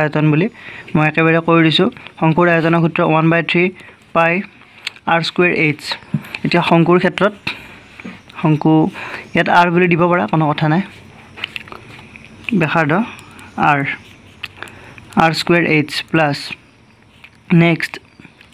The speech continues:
two by three pi আৰ কিউব, অৰ্থাৎ অৰ্ধগোলকৰ আৰ কিউব। আৰ কিউব বুজি পাইছে? ইয়াত ছেম হ'ব, শংকু আৰু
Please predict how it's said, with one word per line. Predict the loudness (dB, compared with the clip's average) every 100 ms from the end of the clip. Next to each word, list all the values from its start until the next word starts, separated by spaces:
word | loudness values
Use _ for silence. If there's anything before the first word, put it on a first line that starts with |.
| -20 -20 -20 -20 -4
two | 2 4
by | 4 0
three | 0 0 0 -4 -16 -20 -10 -2
pi | -2 -2 -6 -16 -6 0
আৰ | 0 0
কিউব, | 0 0 -4 -20 -20 -20 _ _ -20 -20 -20 -18 -6
অৰ্থাৎ | -4 -2 -2 -2
অৰ্ধগোলকৰ | 0 0 0 0 -2 -2 -2
আৰ | -2
কিউব। | -2 -4 -4 -18 -20 -20 -20 -20 -20 _ -20 -20 -20 -20 -6 -2
আৰ | 0
কিউব | 2 2
বুজি | 2 2
পাইছে? | 2 2
ইয়াত | 2 0 0
ছেম | 2 2
হ'ব, | 2 0 -2 -10 -4
শংকু | 0 2
আৰু | 2